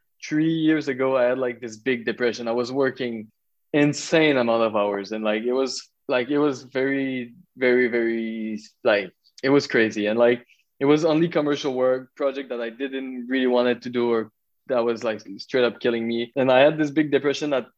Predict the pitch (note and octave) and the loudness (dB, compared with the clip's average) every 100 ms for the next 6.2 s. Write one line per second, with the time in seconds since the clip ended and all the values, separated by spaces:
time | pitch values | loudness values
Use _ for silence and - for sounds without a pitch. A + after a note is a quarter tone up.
0 | B2+ B2+ - E3 - B2 A2 - - - | -20 -20 -4 -4 -2 -6 -6 -8 -12 -6
1 | A#2 A#2+ A#2 A#2+ B2 C3 B2 B2+ B2 A2 | 0 4 6 6 4 0 2 2 2 0
2 | - _ - C3 B2 A#2+ A2 G#2+ - - | -4 _ -8 -6 -2 -2 -2 -4 -8 -20
3 | _ - C3 C3 C#3 C#3 - _ _ _ | _ -2 2 2 0 -4 -8 _ _ _
4 | D3 D3+ D#3+ D#3 F3 C3+ C#3+ - - C3 | 0 2 4 4 4 2 -2 -10 -16 -4
5 | D3+ C#3+ C3 A2+ C3+ C#3 C3+ B2+ A#2+ - | 0 0 0 -2 -2 -2 -2 -4 -6 -12
6 | - | -20